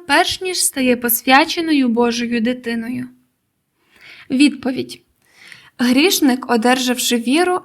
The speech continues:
є виправданий ще перед своїм посвяченням. Проблема з'являється тоді, коли він не зауважує, що виправдання і освячення —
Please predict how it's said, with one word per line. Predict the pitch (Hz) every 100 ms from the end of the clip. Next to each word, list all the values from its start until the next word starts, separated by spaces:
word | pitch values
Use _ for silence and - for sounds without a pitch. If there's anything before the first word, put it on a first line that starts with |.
| -
є | 233 247
виправданий | 247 277 - 339 277 285 294 294 -
ще | - - 277 330
перед | 294 247 254 247
своїм | - 247 247 240
посвяченням. | 247 - 247 262 247 - - - - _ _ _ _ _ _ - - -
Проблема | - 269 262 381 427
з'являється | 277 269 254 269 277 269 269 247
тоді, | 247 226 233 370
коли | - 254 254
він | 247 294 294 262
не | 262
зауважує, | 247 240 233 240 277 320 262 254 269 -
що | - - 247
виправдання | 240 226 247 233 247 269 269 254 -
і | 233
освячення — | 233 - 247 240 233 247 254 359